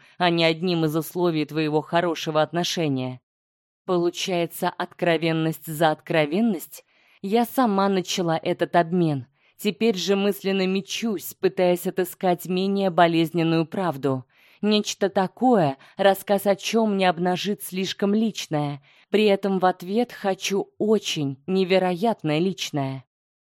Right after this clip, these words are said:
Но я же стараюсь, это ведь считается шагом навстречу. Айлор после своего ответа отклонился. Пусть его ладони по-прежнему упираются в столешницу по бокам от моих бедер, он теперь чуть дальше.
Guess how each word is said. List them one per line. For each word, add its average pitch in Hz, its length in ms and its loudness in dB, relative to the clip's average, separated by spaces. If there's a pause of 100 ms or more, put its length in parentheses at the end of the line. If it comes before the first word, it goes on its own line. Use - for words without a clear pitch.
(380)
Но 220 160 2
я 214 220 4
же 202 140 -2
стараюсь, 214 760 0 (140)
это 208 220 2
ведь 202 200 0
считается 233 680 -2
шагом 175 440 2
навстречу. 180 720 -4 (380)
Айлор 185 560 2
после 190 380 -2
своего 185 420 0
ответа 190 640 -2
отклонился. 190 1000 -2 (420)
Пусть 233 360 0
его 196 200 2
ладони 202 520 2
по-прежнему 185 760 0
упираются 190 600 -2
в - 40 -14
столешницу 185 880 -2
по 170 160 -2
бокам 175 500 -2
от 170 120 -2
моих 175 340 0
бедер, 170 540 0 (300)
он 208 280 4
теперь 175 400 0
чуть 170 360 -4
дальше. 185 580 -2